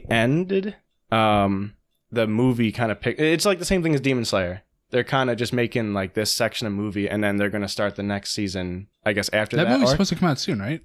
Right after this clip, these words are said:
Speaker 1: It, it came out in Japan already. I don't know if there's a, I don't know when the English release is
Speaker 2: 'Cause I, I, I
Speaker 1: happening,
Speaker 2: think I
Speaker 1: if it's
Speaker 2: saw it said either January or February of twenty twenty-two.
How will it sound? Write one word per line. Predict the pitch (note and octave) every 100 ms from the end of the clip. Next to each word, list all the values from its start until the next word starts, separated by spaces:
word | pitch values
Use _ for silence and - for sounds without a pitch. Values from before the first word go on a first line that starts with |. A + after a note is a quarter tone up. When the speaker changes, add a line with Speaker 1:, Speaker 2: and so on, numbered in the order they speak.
| -
Speaker 1:
It, | D3 D3
it | C#3+
came | F#3+
out | E3+
in | C#3+
Japan | A#2 C#3 C3+
already. | G2+ F#2+ G2+ -
I | C#3
don't | D#3 D3+
know | C#3+
if | C#3+
there's | B2+ A#2
a, | G#2+ G#2 -
I | A#2+
don't | B2+
know | A#2+
when | A2+
the | G#2
English | A#2 C#3 C#3+ D#3+
release | E3 F3+ -
is | E3
Speaker 2:
'Cause | E3
I, |
I, |
I | E3+
Speaker 1:
happening, | F3 D3
Speaker 2:
think | A3+
I | A#3+
Speaker 1:
if |
it's | A2+
Speaker 2:
saw | F#3 G3
it | C3
said | D#3 C#3
either | C3
January | A#2+ A#2+ C3+ D3 A#2+
or |
February | - A#2+ A2+
of | G2
twenty | - G#2+
twenty-two. | G#2+ G2+ - G2+